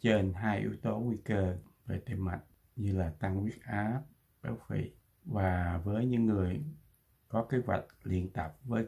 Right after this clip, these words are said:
cường độ cao hơn. Các chương trình tập thể dục với cường độ cao hơn, đi bộ, có thể bao gồm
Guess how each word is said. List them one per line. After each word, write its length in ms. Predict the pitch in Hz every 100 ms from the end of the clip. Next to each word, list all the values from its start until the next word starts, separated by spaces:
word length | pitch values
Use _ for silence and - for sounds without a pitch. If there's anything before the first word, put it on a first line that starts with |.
| -
cường 280 | 104 101
độ 300 | 90 82 82 -
cao 200 | 98 90
hơn. 200 | 92 87 95 - _ -
Các 220 | 123 131
chương 280 | - 107 107 107
trình 300 | 104 92 - - -
tập 200 | 92 95 _ _ - 180
thể 80 | 104
dục 220 | 110 98 92 - - -
với 120 | 120 120
cường 160 | 101
độ 180 | 85 80 -
cao 240 | 110 101
hơn, 300 | 110 104 95 95 -
đi 140 | 107 101
bộ, 380 | - - - - _
có 180 | - 127
thể 500 | 101 85 92 107 147 - - _ _ _ -
bao 180 | 98
gồm 400 | 98 101 85 80